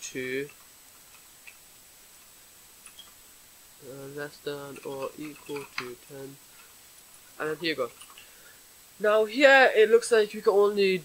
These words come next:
check for ages of ten, and then we just say if it's not equal to ten, then obviously you're greater. But what if we be more specific? Like, if we can say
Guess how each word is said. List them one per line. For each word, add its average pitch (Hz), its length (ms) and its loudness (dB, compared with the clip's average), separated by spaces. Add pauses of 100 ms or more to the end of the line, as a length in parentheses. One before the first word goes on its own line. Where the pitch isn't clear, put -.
(200)
check - 300 0
for 170 540 -4
ages 156 640 -2
of 143 220 -4
ten, 151 480 -2
and 147 200 -4
then 147 300 -6
we 156 100 -10
just 160 220 -2
say 151 300 0
if - 280 -10
it's 147 220 -8
not 156 180 -6
equal 147 220 -14
to - 60 -20
ten, 156 220 -6
then 143 200 -6
obviously 143 360 -8
you're 131 40 -12
greater. 160 460 -4
But 165 60 2
what 202 140 6
if 214 60 -10
we 233 80 -2
be 233 120 -2
more 202 180 -4
specific? - 580 -6
Like, 156 220 -4
if - 180 -18
we 156 60 -18
can 160 120 -10
say 160 220 2